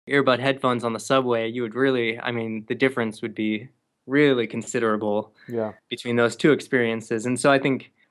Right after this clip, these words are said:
Speaker 1: I'm more, I just would feel bad that people don't have that experience as often anymore. I think that there was more of a culture of sitting down and listening to records, you know, earlier,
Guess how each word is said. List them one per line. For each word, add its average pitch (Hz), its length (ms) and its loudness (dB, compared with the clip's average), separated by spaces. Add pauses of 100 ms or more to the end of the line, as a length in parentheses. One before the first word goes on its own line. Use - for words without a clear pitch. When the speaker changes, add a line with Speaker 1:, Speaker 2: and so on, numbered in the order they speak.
(220)
Speaker 1:
I'm 151 160 2
more, 170 300 6
I 147 140 6
just 139 240 -6
would 117 160 -10
feel 143 260 0
bad 123 460 2
that 110 260 -6 (200)
people 147 280 -6
don't 131 300 -2 (260)
have 135 380 -2
that 131 320 -2 (240)
experience 165 800 -2
as 175 200 0
often 190 400 2
anymore. 196 640 0
I 151 120 -4
think 170 240 -2 (180)
that 151 220 -2
there 147 120 -2
was 147 160 -2
more 147 260 2
of 131 100 0
a 127 160 2
culture 127 400 -2
of 139 100 0
sitting 139 260 0
down 135 220 2
and 123 100 -2
listening 131 360 -4
to 117 80 -10
records, 123 880 -4
you 135 100 -8
know, 120 200 -2
earlier, 123 720 -2